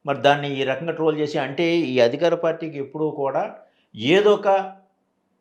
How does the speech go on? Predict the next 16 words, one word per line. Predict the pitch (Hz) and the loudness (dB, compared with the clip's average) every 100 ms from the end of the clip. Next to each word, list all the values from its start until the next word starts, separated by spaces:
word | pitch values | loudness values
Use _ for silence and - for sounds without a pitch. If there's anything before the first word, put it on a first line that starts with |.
| _ | _
సెన్సేషన్ | - 156 180 170 165 | -4 -4 -2 -4 -2
క్రియేట్ | 156 151 151 | 2 2 2
చేయాలి | 151 139 143 | 0 2 0
అని | 139 139 | -4 -6
చెప్పేసి | 131 147 123 | -4 -4 0
ఆలోచన | 104 131 135 120 98 | 2 0 -2 -6 -6
తప్పించి, | - 95 160 - _ _ - | -6 -10 -12 -18 _ _ -4
వీళ్ళు | 135 170 | 2 4
ఇచ్చినటువంటి | 170 220 202 202 190 | 4 0 -2 -2 -2
పథకాలు | 185 156 175 151 | -2 -2 -2 -2
ఏంటి, | 131 120 - _ _ _ _ _ _ _ | -6 -12 -18 _ _ _ _ _ _ _
వీళ్ళు | 95 139 | -2 2
అమలు | 131 170 | 4 4
జరుపుతున్నారు | 165 156 170 170 | 2 0 -2 -6
లేదా? | 139 98 76 - _ _ _ 110 | -4 -4 -6 -12 _ _ _ 2
గతంలో | 135 156 196 196 202 208 196 | 6 6 4 2 2 0 -4